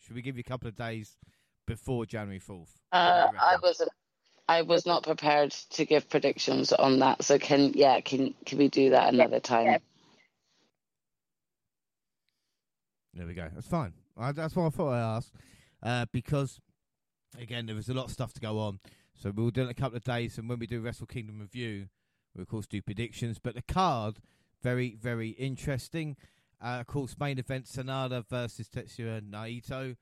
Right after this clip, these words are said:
Speaker 1: Uh, and again, I want Naito to win the World Heavyweight title. I know Monty wants it more, but still. Uh, we've got Kazuchika Okada versus Bryan Danielson.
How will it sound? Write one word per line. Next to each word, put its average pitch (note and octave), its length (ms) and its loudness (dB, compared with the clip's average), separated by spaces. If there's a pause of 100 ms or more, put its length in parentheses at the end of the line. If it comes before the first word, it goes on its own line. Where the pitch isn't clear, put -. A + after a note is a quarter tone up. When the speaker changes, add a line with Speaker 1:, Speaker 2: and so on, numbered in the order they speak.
(520)
Speaker 1:
Uh, A2+ 180 -10 (100)
and B2+ 120 -12
again, A#2+ 460 -6
I B2+ 100 -6
want C3 180 -6
Naito A2 460 -8
to A2 120 -14
win G2 300 -10 (200)
the G2 80 -12
World G2+ 240 -10
Heavyweight G2 280 -12
title. F#2+ 400 -10 (920)
I E3+ 100 -2
know F3 160 -2
Monty C#3+ 300 -4
wants A#2+ 220 -8
it A2 100 -8
more, G#2+ 180 -4
but - 140 -12
still. A2+ 400 -6 (460)
Uh, A#2+ 320 -6
we've C3 240 -2
got C3+ 300 -4 (160)
Kazuchika C3+ 760 -4
Okada A#2+ 480 -4
versus A2 320 -8
Bryan G#2+ 420 -8
Danielson. C3+ 680 -6